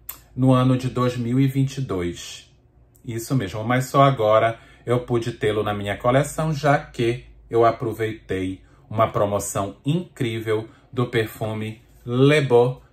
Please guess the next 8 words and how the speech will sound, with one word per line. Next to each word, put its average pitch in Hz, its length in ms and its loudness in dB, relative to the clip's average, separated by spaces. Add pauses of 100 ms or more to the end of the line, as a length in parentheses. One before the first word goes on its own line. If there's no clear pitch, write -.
de 120 160 -4
Jean 131 480 4
Paul 123 200 4
Gaultier, 117 640 -4 (300)
a 113 160 2
versão 110 600 -4
Le 107 220 -4
Parfum. 90 580 -4